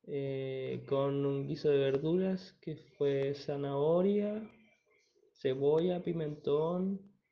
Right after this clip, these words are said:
brócoli. Y bueno, de zana-, fue una zanahoria, media, media cebolla, eh, medio pimentón,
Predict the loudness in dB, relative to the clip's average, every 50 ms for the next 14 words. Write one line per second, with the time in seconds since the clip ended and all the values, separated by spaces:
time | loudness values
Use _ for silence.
0 | _ _ _ _ _ _ -20 -20 _ -20 -14 -6 0 2 2 2 2 2 0 0
1 | -2 -4 -10 -16 -20 _ _ _ _ _ _ _ _ _ _ _ _ _ _ -10
2 | -6 -4 -2 -2 -2 -2 -2 -2 -2 -2 -2 -2 -2 -2 -4 -4 -2 -2 -2 -2
3 | -2 -4 -6 -4 -4 -2 -2 -2 -4 -6 -6 -6 -6 -6 -8 -8 -4 -2 0 0
4 | 0 0 0 0 -2 0 -2 0 0 2 2 2 4 4 4 4 4 4 2 2
5 | 2 0 -2 -2 -2 0 2 2 2 2 0 -2 -6 -12 -12 -8 -4 -2 0 0
6 | 0 0 -2 -2 -2 -4 -4 -6 -6 -6 -8 -8 -8 -8 -8 -4 -2 -2 0 0
7 | 0 0 -2 -2 -4 -6 -8 -8 -12 -14 _ _ _ _ _ _ _ _ _ _
8 | _ _ _ _ _ _ _ _ _ _ -20 -20 _ _ _ _ _ -10 -6 -4
9 | -4 -4 -2 -4 -4 -4 -6 -6 -4 -2 -2 -2 -2 -2 -4 -6 -6 -6 -8 -10
10 | -12 -10 -6 -6 -4 -4 -2 -2 -2 -2 -2 -2 -4 -4 -6